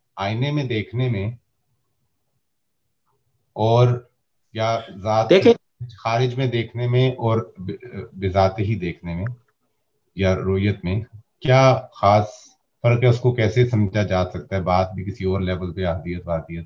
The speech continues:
Speaker 1: के level पे हो रही है, तो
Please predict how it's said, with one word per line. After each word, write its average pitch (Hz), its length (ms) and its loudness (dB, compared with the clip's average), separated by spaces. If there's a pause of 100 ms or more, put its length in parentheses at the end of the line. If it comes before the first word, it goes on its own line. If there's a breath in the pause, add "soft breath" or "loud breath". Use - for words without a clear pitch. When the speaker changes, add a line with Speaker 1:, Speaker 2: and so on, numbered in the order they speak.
Speaker 1:
के 87 60 -16
level 82 240 -10
पे - 160 -16
हो 73 160 -14
रही - 140 -14
है, 120 60 -14 (1400)
तो 85 360 -8